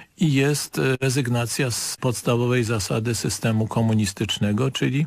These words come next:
dopuszczenie realnej wielopartyjności, czyli wprowadzenie zasad autentycznie demokratycznych w życiu politycznym. To był prawdziwy problem dla Chruszczowa w tym momencie. Gomułka tymczasem zapewnił go, że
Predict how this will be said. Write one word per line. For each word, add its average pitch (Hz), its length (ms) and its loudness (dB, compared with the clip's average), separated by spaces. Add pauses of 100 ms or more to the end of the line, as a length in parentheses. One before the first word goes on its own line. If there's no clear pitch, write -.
(180)
dopuszczenie 143 680 2
realnej 131 760 0
wielopartyjności, 143 1000 0
czyli 120 200 -2
wprowadzenie 120 680 0
zasad 120 420 -2
autentycznie 123 600 0
demokratycznych 123 840 0
w 87 40 -10
życiu 98 380 -2
politycznym. 98 640 -4 (720)
To 180 160 2
był 139 160 4
prawdziwy 95 500 -2
problem 101 520 -2
dla 101 240 0
Chruszczowa 101 600 -2
w - 60 -12
tym 120 160 -2
momencie. 95 640 0 (280)
Gomułka 117 460 2
tymczasem 127 580 -2
zapewnił 180 520 0
go, 113 240 0 (500)
że 123 440 2